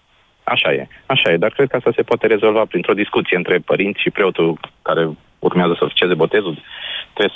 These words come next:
să se știe treburile astea, dacă copilul are probleme, dar în rest nu cred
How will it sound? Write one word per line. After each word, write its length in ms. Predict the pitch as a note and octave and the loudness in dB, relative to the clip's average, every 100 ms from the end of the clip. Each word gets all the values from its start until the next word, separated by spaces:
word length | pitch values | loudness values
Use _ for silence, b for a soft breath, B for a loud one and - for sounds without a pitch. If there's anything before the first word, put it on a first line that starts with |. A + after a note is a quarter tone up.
| G#2 | 0
să 0 | |
se 80 | B2 | 0
știe 260 | - B2+ G2 - _ _ _ _ _ _ - | -2 0 -2 -2 _ _ _ _ _ _ -4
treburile 360 | F#2 F2 F2 | 0 2 2
astea, 160 | D#2 D#2+ | 2 2
dacă 180 | D#2+ - | 2 2
copilul 320 | F2 - F2+ | 0 2 2
are 140 | F2 | 2
probleme, 380 | E2+ F2 G#2 A#2+ | 0 0 0 0
dar 160 | A2 A2 | 0 2
în 80 | A2 | 2
rest 100 | B2+ | 2
nu 220 | A#2 B2+ A#2 | 0 0 0
cred 260 | - G2+ | 0 -2